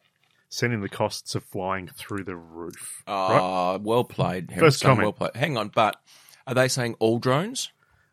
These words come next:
Speaker 1: Uh, I didn't actually jump into the article to see size-wise. So I would, I would be sure.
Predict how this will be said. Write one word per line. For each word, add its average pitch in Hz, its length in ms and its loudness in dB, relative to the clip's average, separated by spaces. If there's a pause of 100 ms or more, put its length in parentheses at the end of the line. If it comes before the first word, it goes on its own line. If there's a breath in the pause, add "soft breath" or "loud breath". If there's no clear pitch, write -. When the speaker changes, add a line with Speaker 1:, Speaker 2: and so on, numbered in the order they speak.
(120)
Speaker 1:
Uh, 143 420 4
I 131 120 6
didn't 165 300 2
actually - 220 -4
jump 120 220 2
into 120 140 2
the 107 80 4
article 113 280 2
to 104 40 2
see 110 200 0
size-wise. 98 1000 0 (260)
So - 180 2
I 131 140 6
would, 170 160 6
I 156 140 8
would 143 160 6
be 104 80 -2
sure. 110 300 2